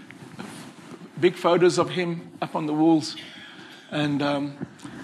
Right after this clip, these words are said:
uh, he's, he's really a very important person because they think he's going to come back to life. They think he's the Messiah.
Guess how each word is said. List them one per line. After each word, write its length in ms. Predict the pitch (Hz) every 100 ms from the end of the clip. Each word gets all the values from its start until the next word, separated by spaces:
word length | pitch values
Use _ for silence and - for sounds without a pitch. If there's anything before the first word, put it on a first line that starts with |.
| -
uh, 160 | 143 143
he's, 500 | 165 160 - - -
he's 300 | - 170 135
really 260 | 175 165
a 80 | 147
very 300 | 131 175 170
important 520 | 156 - 165 165 156
person 420 | - 156 - 151 127 - - - _
because 300 | 165 180 160
they 100 | 160
think 260 | 151 226 -
he's 160 | 156
going 200 | 160 160
to 100 | 156
come 260 | - 170 156
back 200 | 139 -
to 100 | -
life. 420 | 135 143 131 - - -
They 80 | 180
think 240 | 147 190 185
he's 220 | 165 -
the 80 | 151
Messiah. 580 | 165 - - 180 151